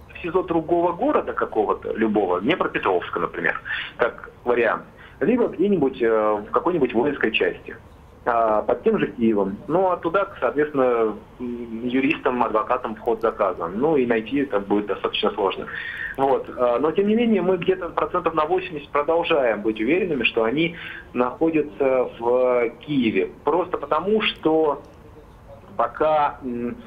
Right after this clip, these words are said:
у нас, э, б-, больше информации приходит всё-таки, что они в Киеве находятся.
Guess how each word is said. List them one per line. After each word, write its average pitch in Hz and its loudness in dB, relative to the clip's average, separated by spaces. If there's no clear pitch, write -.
у 127 2
нас, 139 0
э, 123 4
б-, 113 -2
больше 131 0
информации 147 -2
приходит - -2
всё-таки, - -10
что 110 -2
они 113 0
в 117 -8
Киеве 87 -2
находятся. - -2